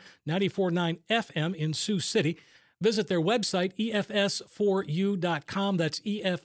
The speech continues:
S, the number four, the letter U dot com.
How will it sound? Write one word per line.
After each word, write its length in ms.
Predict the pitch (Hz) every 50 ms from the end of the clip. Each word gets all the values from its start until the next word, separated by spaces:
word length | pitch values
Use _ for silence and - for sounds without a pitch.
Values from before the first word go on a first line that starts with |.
| -
S, 160 | 196 180 160
the 160 | - - 151 139
number 360 | 156 220 269 254 220 208 185
four, 360 | - - 220 220 220 220 208
the 100 | 180 160
letter 320 | 156 175 226 240 220 214
U 320 | 190 156 165 196 202 208 202
dot 380 | 160 139 180 170 170 - -
com. 340 | - - 240 277 294 294 254